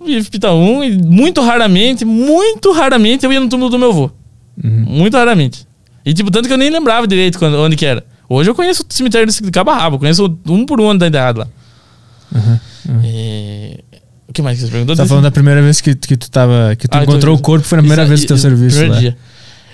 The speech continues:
Speaker 1: É, o ca-, meu companheiro de serviço falou, ó, vai ter mais uma ação, é... vou ensinar você a fazer uma ação. Mas hoje não tem. Ele falou assim: hoje não tem, é difícil aparecer, é bem raramente vai aparecer.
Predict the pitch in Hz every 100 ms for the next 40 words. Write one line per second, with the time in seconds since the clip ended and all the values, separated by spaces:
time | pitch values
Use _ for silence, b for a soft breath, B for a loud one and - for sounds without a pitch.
0 | B - 131 131 131 127 127 127 127 120
1 | 117 143 87 - _ 131 131 151 156 165
2 | 160 147 147 165 185 123 - - 120 147
3 | 160 170 175 - 147 139 131 127 127 123
4 | 123 120 117 117 117 120 143 165 160 156
5 | 170 170 185 220 220 139 120 123 139 151
6 | 202 247 330 196 147 127 127 151 175 247
7 | 208 156 185 175 202 180 143 127 135 143
8 | 151 127 180 220 220 170 151 143 127 117
9 | 110